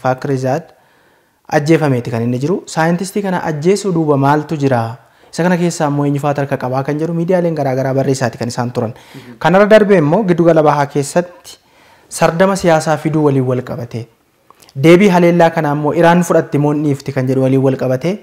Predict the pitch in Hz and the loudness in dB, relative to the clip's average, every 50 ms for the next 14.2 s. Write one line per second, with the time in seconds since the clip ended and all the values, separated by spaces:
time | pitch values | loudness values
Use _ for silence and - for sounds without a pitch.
0 | _ - - - - - _ 139 147 160 180 175 - 175 - - 147 127 135 147 | _ -20 -20 -20 -20 -6 _ 2 4 4 4 4 2 2 2 2 0 2 2 2
1 | 185 214 214 - _ - _ _ _ _ - 151 156 170 175 165 - 165 - 151 | 0 -2 -4 -6 _ -20 _ _ _ _ 2 4 4 4 2 2 2 0 2 4
2 | 143 139 139 - 139 131 131 139 139 143 156 151 - - 151 143 131 127 123 123 | 4 4 4 2 0 0 2 2 0 0 0 -4 -6 -6 -2 0 2 2 2 2
3 | 117 - 143 143 147 151 156 156 151 165 - 156 143 139 139 127 135 143 143 143 | 0 0 0 0 0 0 0 -2 -2 -4 -2 0 2 2 2 4 4 4 4 4
4 | 165 165 165 170 160 147 143 185 247 262 - - - - - - _ _ _ - | 2 2 4 4 4 4 4 4 0 0 -4 -10 -20 -20 -20 -20 _ _ _ 0
5 | 180 202 240 262 254 - - 214 220 226 220 247 247 - - 196 156 147 143 139 | 2 4 4 2 2 2 0 0 2 2 0 -2 -2 2 4 4 4 4 4 0
6 | 143 139 143 143 160 170 180 165 151 147 143 147 143 143 147 143 147 143 139 135 | 0 -2 -2 -4 -4 -6 -6 -6 -6 -4 -2 -2 0 0 0 0 2 2 2 2
7 | 139 139 139 135 151 139 - - 139 131 139 139 135 131 - 135 123 120 127 120 | 2 0 0 -2 -4 -6 -4 -2 -2 -2 0 0 -2 0 0 -2 -4 -2 -4 -6
8 | 120 117 139 131 135 139 147 147 147 - 190 202 214 - - - 160 147 131 123 | -4 -2 -2 0 0 0 0 -2 -2 -2 -4 -4 -4 -6 -12 -14 -14 -14 -14 -16
9 | 120 - _ _ _ _ _ _ _ - 143 160 185 190 208 196 190 202 202 214 | -18 -20 _ _ _ _ _ _ _ 2 4 6 6 6 6 4 4 2 2 0
10 | 208 - 202 180 - - 170 208 302 - - _ _ _ _ _ _ _ _ _ | 0 0 0 -2 -2 -2 -2 -2 -2 -4 -8 _ _ _ _ _ _ _ _ _
11 | _ _ _ _ _ _ _ _ - 151 156 165 175 190 202 208 202 190 180 170 | _ _ _ _ _ _ _ _ -4 0 2 4 6 6 6 6 4 4 4 4
12 | 156 147 139 131 131 127 123 117 113 - - _ _ _ _ _ _ _ _ _ | 4 4 2 2 2 0 -2 -2 -4 -6 -10 _ _ _ _ _ _ _ _ _
13 | _ _ _ _ _ _ _ _ _ - 185 170 - - - 190 175 151 147 139 | _ _ _ _ _ _ _ _ _ -4 -4 -2 -2 -2 0 0 0 0 0 -2
14 | 127 123 117 | -4 -4 -6